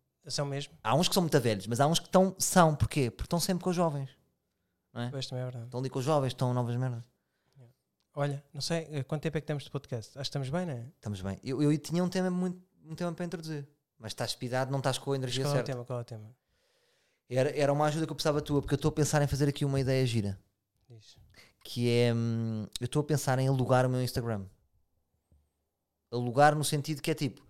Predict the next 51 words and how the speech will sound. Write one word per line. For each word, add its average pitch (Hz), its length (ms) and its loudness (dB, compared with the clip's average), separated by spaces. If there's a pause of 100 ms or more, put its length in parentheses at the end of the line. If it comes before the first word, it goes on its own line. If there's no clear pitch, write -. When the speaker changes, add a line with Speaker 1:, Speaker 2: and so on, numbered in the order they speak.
(520)
Speaker 2:
eu 139 100 2
lembro-me 170 300 2
quando 170 160 0
era 156 100 4
mais 151 240 2
novo 120 380 -2 (600)
e 120 80 -16
quando 131 260 -8
era, 123 720 0
quando 110 160 -8
estava 107 160 -6
a - 20 -2
tentar 104 260 -4
ser 151 140 -6
comediante 107 580 -4
e 139 120 -4
via 143 240 0
tipo, - 180 -6
"Ei, 262 260 -6
aqueles 190 240 -4
comediantes 185 300 -4
têm 185 80 0
estas 170 160 -4
oportunidades 165 460 -2
e 160 40 -2
não 151 200 -4
usam", 131 280 -8 (280)
sabes? - 340 -6 (160)
Speaker 1:
Certo. 117 320 -6
Speaker 2:
Tipo, - 140 -12
foda-se, 180 640 -2 (340)
eles 170 140 2
têm 226 240 2
aquilo 214 340 -2
e 214 40 -6
desperdiçam. 185 640 -2 (520)
E 151 80 -6
eu 185 60 2
agora 185 140 8
pensei, 185 280 0
será 185 240 2
que 185 100 -8
eu 175 40 -2
também 170 240 -2
estou 160 140 -2
a - 20 0
fazer 147 280 -4
isso 147 260 -4 (180)
com - 100 -6
as 131 100 0
redes? 117 340 -4